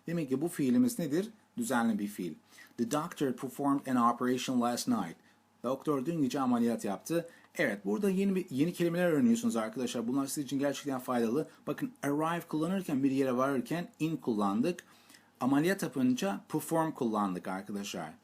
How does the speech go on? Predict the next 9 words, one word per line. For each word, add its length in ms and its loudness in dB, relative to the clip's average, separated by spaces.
Ameliyat 400 -2
gerçekleşmek 640 -6
için. 220 -12
The 60 0
manager, 880 2
a, 140 -2
doc, 180 2
em, 500 2
müdür 480 2